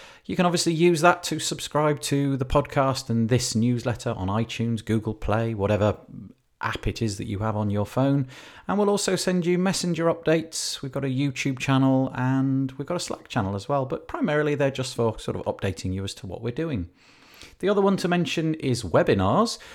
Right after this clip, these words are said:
We've got three webinars coming up very, very soon. The first one to mention is we've got Oliver Sild from WebArcs, the security plugin. That's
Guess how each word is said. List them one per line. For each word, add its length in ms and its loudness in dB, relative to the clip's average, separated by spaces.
We've 100 0
got 160 2
three 460 -2
webinars 600 2
coming 300 0
up 160 -4
very, 240 6
very 220 2
soon. 460 -2
The 60 -4
first 300 4
one 140 -2
to 100 -4
mention 400 0
is 260 -6
we've 240 -4
got 360 -6
Oliver 240 6
Sild 480 2
from 280 -2
WebArcs, 800 0
the 340 -4
security 600 -2
plugin. 420 -4
That's 260 -6